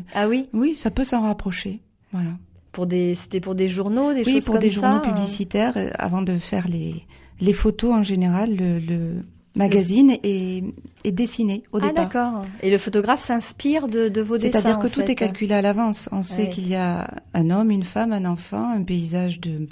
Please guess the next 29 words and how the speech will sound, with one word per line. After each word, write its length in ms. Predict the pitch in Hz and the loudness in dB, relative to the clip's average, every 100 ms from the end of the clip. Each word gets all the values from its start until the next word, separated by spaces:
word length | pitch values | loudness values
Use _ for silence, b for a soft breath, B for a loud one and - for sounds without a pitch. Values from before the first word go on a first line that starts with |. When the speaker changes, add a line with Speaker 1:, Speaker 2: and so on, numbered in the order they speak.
| - B B B B - | -14 B B B B -6
Speaker 2:
de 100 | 170 | -2
plage 460 | 180 180 180 190 170 | 0 2 2 2 0
ou 100 | 170 | 0
autre, 360 | 185 247 - 285 294 | -2 -4 -6 -6 -4
et 480 | 190 165 165 - 202 b b b b b _ 190 | -6 -6 -6 -10 -14 b b b b b _ -4
voilà, 220 | 175 143 | -2 0
on, 340 | 202 196 175 - | 0 2 0 0
on, 280 | 185 185 185 180 | 0 0 0 -2
on 40 | |
crée 340 | 180 - 233 | -2 2 2
de 120 | 214 208 | 4 0
la 80 | |
situation 540 | 208 214 196 180 240 254 | 0 -2 -4 -2 0 2
avant 280 | 208 202 208 | 2 0 -2
que 240 | 196 185 | -2 -2
styliste, 600 | 180 - 175 226 - - | -4 -4 -4 -4 -4 -6
euh, 200 | 214 190 175 B B B B | -4 -4 -8 B B B B
photographe, 800 | - - - 196 175 196 233 - | -4 -2 0 0 2 2 0 -2
maquilleur, 720 | 202 185 180 170 180 202 220 202 | -2 -2 -4 -2 0 0 0 0
euh, 300 | 180 175 180 | -2 -2 -6
tout 120 | - | -10
ce 120 | 208 196 | -8 -4
monde-là 220 | 190 180 | -2 -2
intervienne. 640 | 175 175 156 151 190 254 - _ _ - | -2 -4 -8 -6 -6 -6 -10 _ _ -8
Le 280 | 180 180 175 | -2 0 0
dessinateur 680 | 175 170 180 165 180 226 190 | -4 -8 -8 -8 -6 -8 -8
a 60 | 160 180 _ _ _ _ _ - | -10 -12 _ _ _ _ _ -8
a 100 | 175 | -8
fait 360 | - 202 190 | -4 -6 -6